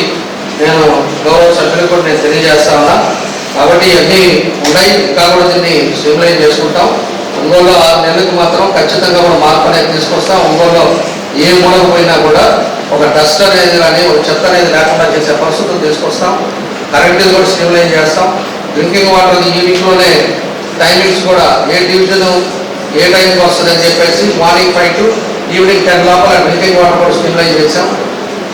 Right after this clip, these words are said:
అదేవిధంగా చెత్త కూడా రోడ్డు మీద వేసే వాళ్ళ మీద పెనాల్టీస్ తీసుకుంటాం. డ్రింకింగ్ వాటర్ కూడా మన జరిగింది చిన్న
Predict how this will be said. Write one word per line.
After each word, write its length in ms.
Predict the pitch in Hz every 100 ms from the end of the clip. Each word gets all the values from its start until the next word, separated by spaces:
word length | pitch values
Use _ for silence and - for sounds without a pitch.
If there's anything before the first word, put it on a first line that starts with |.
| - - -
అదేవిధంగా 460 | - 196 202 202 190 190
చెత్త 160 | 180 190
కూడా 120 | 190 180
రోడ్డు 160 | 185 185
మీద 100 | 180
వేసే 160 | 175 180
వాళ్ళ 120 | 175 175
మీద 100 | 170 -
పెనాల్టీస్ 460 | 170 180 175 - 151
తీసుకుంటాం. 440 | 156 156 165 180 180 - - - -
డ్రింకింగ్ 400 | 175 185 208 202
వాటర్ 260 | 196 190 190
కూడా 120 | 196 196
మన 100 | 175 -
జరిగింది 320 | 170 175 190 180
చిన్న 180 | 180